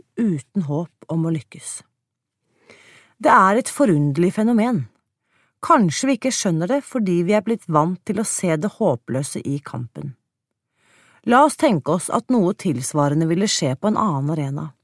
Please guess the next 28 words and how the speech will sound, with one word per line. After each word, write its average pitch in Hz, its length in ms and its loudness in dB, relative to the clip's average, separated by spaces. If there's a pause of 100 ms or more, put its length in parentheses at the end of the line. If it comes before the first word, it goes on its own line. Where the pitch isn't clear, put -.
(600)
Hvis 151 240 -6
høyskoler 247 680 2
og 269 80 4
universiteter 226 800 0
bare 180 400 2
uteksaminerte 175 1040 -4 (300)
en 156 240 0
prosent 175 480 -4
av 208 100 -6
studentene, 220 540 -2 (840)
og - 80 -10
forskere 262 460 0
fant 226 320 2
ut 220 160 -4
at 233 160 -4
de 262 120 -2
resterende 180 640 0 (140)
nittini 214 720 0
prosentene 190 600 -4 (120)
trakk - 320 -4
seg 208 200 0
fra 226 160 -4
studiene 175 460 -2 (600)
og 320 100 4
meldte 240 420 2
seg - 220 -2
inn 143 180 -2
igjen 185 260 0